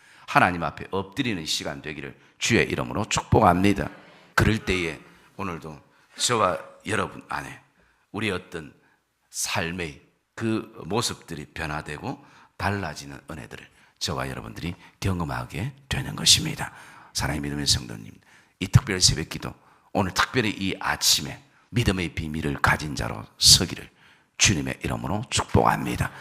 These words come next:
그래서 우리가 하나님 앞에 정말, "하나님,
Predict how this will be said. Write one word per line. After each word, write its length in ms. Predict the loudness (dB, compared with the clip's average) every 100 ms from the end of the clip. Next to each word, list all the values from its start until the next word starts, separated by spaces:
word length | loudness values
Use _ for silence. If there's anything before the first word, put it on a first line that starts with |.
| -18 -18 -18 -4
그래서 280 | 0 0 -2
우리가 200 | -6 -6
하나님 280 | -8 -8
앞에 400 | -10 -12 -14 -16 -20 _ _ -8
정말, 500 | -6 -2 0 -2 -6 -20 _
"하나님, 500 | -6 -4 -2 -6 -12